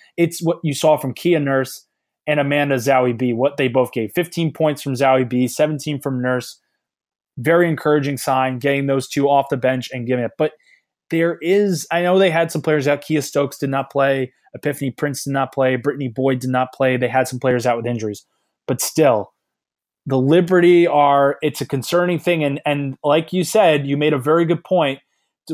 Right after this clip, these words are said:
I'll conclude on this and throw it back to you. There's a reason that a lot of our staff did not pick them to make the playoffs, um, because this is a team that, uh,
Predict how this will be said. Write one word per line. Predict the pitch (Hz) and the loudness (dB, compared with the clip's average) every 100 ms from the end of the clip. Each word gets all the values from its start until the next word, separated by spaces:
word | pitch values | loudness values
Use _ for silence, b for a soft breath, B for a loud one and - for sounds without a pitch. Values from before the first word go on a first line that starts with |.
| 139 139 | -2 2
I'll | 143 139 | 2 0
conclude | - 127 165 160 | -4 -4 2 4
on | 147 156 | 4 2
this | 151 | 0
and | 151 | -2
throw | 135 147 | -2 0
it | 135 | 0
back | 156 147 | -2 -2
to | - | -2
you. | 170 151 131 b b b | 0 0 -2 b b b
There's | 147 139 | 0 2
a | 147 | 2
reason | 151 190 160 | 4 4 4
that | 156 | 2
a | 143 | 4
lot | 143 156 | 4 4
of | 147 | 2
our | 147 | 0
staff | - 160 156 143 | 0 -2 0 0
did | 135 135 | -4 -2
not | 143 139 | -2 -2
pick | - 147 | -6 -6
them | 143 131 | -4 -4
to | 127 | -2
make | 131 - | -4 -4
the | 117 | -6
playoffs, | 131 113 101 - _ _ _ _ - | -2 -2 -4 -14 _ _ _ _ 0
um, | 123 120 117 131 | 2 2 0 -4
because | 127 147 135 123 113 | -2 2 2 2 -2
this | 151 143 | -4 -4
is | 147 | -2
a | 151 | -2
team | 135 - 165 160 143 | -2 -4 -2 -2 0
that, | 131 123 131 127 | 0 0 -2 -2
uh, | 123 120 | -2 -2